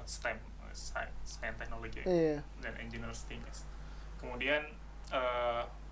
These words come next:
Speaker 1: yang pengen gue state lagi tadi soal pendidikan dan riset itu punya filosofi yang berbeda.
Speaker 2: Hmm.
Speaker 1: Dan yang ketiga mungkin itu broad, broad banget dari sat-,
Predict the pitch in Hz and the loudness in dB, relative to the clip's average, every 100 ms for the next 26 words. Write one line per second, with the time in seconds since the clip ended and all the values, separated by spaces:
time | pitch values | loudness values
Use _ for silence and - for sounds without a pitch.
0 | - - - - 127 - 123 123 120 131 | -10 -10 -6 -4 -2 -2 -2 -2 -2 -2
1 | - 113 113 151 156 - - 120 127 139 | -2 -2 0 0 0 -6 -8 -4 0 0
2 | - - - 120 - - - - 123 127 | 0 0 2 0 -4 -6 -4 -2 -2 -2
3 | 135 120 120 - - - 147 - - - | -2 -2 -4 -4 -4 -2 -2 -2 -8 -8
4 | - - - 139 127 131 123 - 127 117 | -8 -8 -4 0 0 0 -2 -4 -4 -2
5 | 113 113 113 147 165 - 165 156 151 147 | -2 -4 0 0 0 2 4 4 2 0
6 | - - - - - - 123 117 117 120 | -6 -10 -10 -8 -8 -6 -4 -4 -6 -6
7 | 120 - - 135 143 135 143 143 143 143 | -6 -6 -4 -2 -2 -2 -4 -4 -6 -8
8 | - - - 127 139 143 - - - - | -8 -8 -4 2 2 2 -2 -10 -10 -10
9 | - - - 135 131 127 135 131 139 - | -10 -8 -6 -2 0 0 2 2 2 -2
10 | 131 123 120 123 - 131 | -6 -4 -4 -4 -2 -4